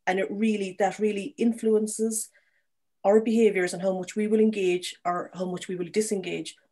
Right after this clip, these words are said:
with something. They have huge weight in, um, in, in our making sense. Um, you know, and we can go on about stories, and I can share so many stories here, you know, from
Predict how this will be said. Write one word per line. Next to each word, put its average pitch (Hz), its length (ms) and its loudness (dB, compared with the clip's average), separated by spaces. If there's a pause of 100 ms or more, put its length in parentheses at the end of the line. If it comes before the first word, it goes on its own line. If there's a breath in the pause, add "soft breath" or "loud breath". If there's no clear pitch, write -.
(100)
with 185 180 -2
something. 151 480 -8
They 175 80 -10
have 175 160 -4
huge 214 380 -2
weight 170 360 -6 (500)
in, 175 220 -6
um, 170 380 -6 (420)
in, 180 140 -2
in 190 160 -2
our 190 320 4
making 180 400 -6
sense. - 560 -8 (200)
Um, - 200 -14
you 165 80 -6
know, - 80 -10
and 214 120 4
we 226 100 0
can 233 120 2
go 226 140 0
on 240 100 2
about 190 200 -2
stories, 196 280 -2
and 190 80 -4
I 185 60 -4
can 196 120 -8
share 190 200 -2
so 214 200 -2
many 214 140 -2
stories 202 500 -4
here, 180 320 -4 (500 loud breath)
you 196 80 2
know, 180 200 4
from 180 420 -2